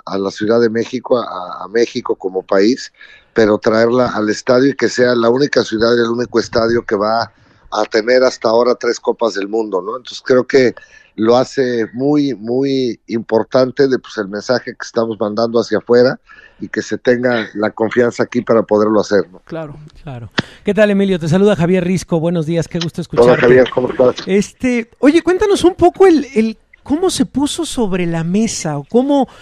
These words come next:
Speaker 3: empezó a
Speaker 2: ¿Cómo
Speaker 3: surgir
Speaker 2: sucede?
Speaker 3: la
Speaker 2: Sí.
Speaker 3: idea de, de, oye, ¿y si, y si el Mundial viene otra vez al Azteca? ¿Cuándo lo escuchaste por primera vez, Emilio?
Speaker 1: Eh, hace ocho años,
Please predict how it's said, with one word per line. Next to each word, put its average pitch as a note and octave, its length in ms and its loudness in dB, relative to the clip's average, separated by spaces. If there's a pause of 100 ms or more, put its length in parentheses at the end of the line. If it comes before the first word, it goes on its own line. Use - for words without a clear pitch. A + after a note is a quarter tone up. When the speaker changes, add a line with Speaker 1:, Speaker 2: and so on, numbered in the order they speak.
(200)
Speaker 3:
empezó G3+ 480 2
a - 40 2
Speaker 2:
¿Cómo C4 140 -2
Speaker 3:
surgir B3 240 -2
Speaker 2:
sucede? A#3+ 120 0
Speaker 3:
la A3 100 0
Speaker 2:
Sí. G#3 80 0
Speaker 3:
idea F#3+ 440 4 (380)
de, F#3+ 320 2
de, G3+ 400 2 (220)
oye, G#3+ 240 0
¿y A3 100 0
si, - 140 -6 (280)
y G#3 120 -6
si G#3 420 -8
el G#3 100 -4
Mundial G#3+ 380 -4
viene D4+ 220 -4
otra C4 200 -4
vez C4 200 -6
al C4 100 -4
Azteca? B3 440 -4
¿Cuándo D#4+ 440 -2
lo C#4+ 100 0
escuchaste A#3+ 640 -2
por G3 240 -2
primera F#3+ 400 2
vez, D3+ 340 0 (460)
Emilio? C#3 460 0 (1120)
Speaker 1:
Eh, A2+ 520 8 (120)
hace C3 300 4
ocho D3 320 6
años, C#3+ 580 -2